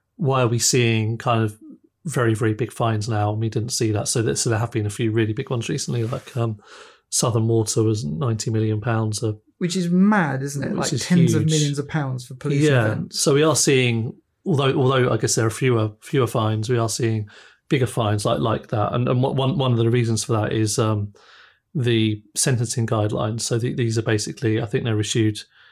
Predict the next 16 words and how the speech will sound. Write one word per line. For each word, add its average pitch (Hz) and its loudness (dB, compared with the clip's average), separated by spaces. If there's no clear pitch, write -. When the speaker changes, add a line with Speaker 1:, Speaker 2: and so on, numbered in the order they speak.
Speaker 1:
I - -8
think 143 0
it - -8
was 147 -4
in 123 -2
twenty 120 -2
fourteen. 123 0
Um, 117 2
and 123 2
basically 123 2
that 127 0
they, 120 2
they 120 2
basically 113 0
are 104 2
telling, 107 0